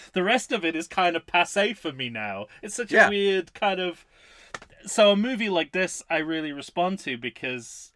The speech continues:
Speaker 1: uh, I appreciate the, the detail. I, it, like, most people think of it as overkill.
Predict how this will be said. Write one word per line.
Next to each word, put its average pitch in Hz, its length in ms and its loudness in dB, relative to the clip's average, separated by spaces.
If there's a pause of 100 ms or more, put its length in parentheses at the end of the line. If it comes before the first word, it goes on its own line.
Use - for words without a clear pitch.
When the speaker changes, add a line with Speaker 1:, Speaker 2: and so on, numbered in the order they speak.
Speaker 1:
uh, - 520 -20
I 143 120 -4
appreciate 147 760 -4
the, 117 140 -14 (220)
the 131 80 -4
detail. 135 420 -8
I, 139 120 -2 (100)
it, 160 180 -10
like, 151 240 -8
most 180 260 -2
people 147 240 -6
think 143 240 -8
of 127 80 -12
it 127 80 -10
as 120 120 -14
overkill. 131 640 -10